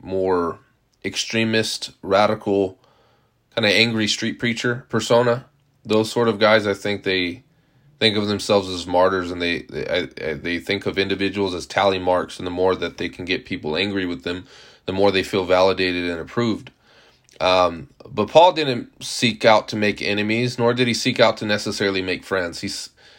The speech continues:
he had been commissioned by the Lord Jesus himself, and he said, "I am under obligation by the risen Lord, by the risen Christ."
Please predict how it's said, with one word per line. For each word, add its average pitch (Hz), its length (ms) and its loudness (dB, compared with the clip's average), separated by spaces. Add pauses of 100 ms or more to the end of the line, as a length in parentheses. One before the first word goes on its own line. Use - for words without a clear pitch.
(140)
he 120 180 4
had 120 100 2
been 113 160 2
commissioned 120 460 0
by 110 120 6
the 107 100 0
Lord 110 240 0
Jesus 110 420 -2
himself, 123 840 0
and 113 160 -4
he 107 120 -6
said, 139 480 2
"I 120 180 0
am 120 220 -6
under 139 460 -4
obligation 131 880 2
by 123 160 2
the 107 160 -2
risen 123 480 -2
Lord, 151 480 0 (2000)
by 117 140 -4
the 123 140 -2
risen 143 320 -4
Christ." - 560 -8